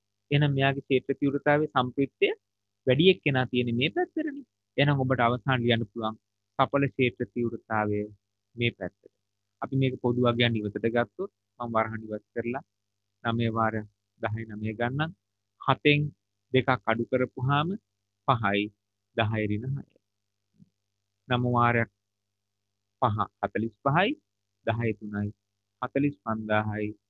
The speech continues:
කූලෝමයට මීටර. ඉන්සිරි. පැහැදිලි.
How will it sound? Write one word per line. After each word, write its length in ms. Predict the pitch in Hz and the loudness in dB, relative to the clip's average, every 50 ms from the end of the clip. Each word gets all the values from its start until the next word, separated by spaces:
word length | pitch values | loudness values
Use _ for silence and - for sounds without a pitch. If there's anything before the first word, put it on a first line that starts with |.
| _ _ _ _ _ _ _ - | _ _ _ _ _ _ _ -2
කූලෝමයට 680 | 120 127 120 117 110 107 107 107 107 104 104 101 - 107 104 104 101 _ _ | 0 0 2 2 0 0 0 0 -2 -2 -4 -4 -6 -10 -10 -10 -12 _ _
මීටර. 340 | _ - 101 98 - _ _ _ _ _ _ _ _ _ _ _ _ _ _ _ _ _ _ _ _ _ _ _ _ _ _ _ _ _ _ _ _ _ _ - | _ -18 -18 -18 -18 _ _ _ _ _ _ _ _ _ _ _ _ _ _ _ _ _ _ _ _ _ _ _ _ _ _ _ _ _ _ _ _ _ _ -10
ඉන්සිරි. 440 | 127 110 104 _ - 110 107 - - _ _ _ _ _ _ _ _ _ _ _ _ _ _ _ _ _ _ _ _ _ _ _ _ _ _ _ _ _ - 254 - | -10 -10 -8 _ -10 -10 -10 -10 -14 _ _ _ _ _ _ _ _ _ _ _ _ _ _ _ _ _ _ _ _ _ _ _ _ _ _ _ _ _ -18 -18 -10
පැහැදිලි. 540 | _ - 208 190 147 - 101 - - _ | _ -4 -2 -2 -2 -4 -8 -12 -18 _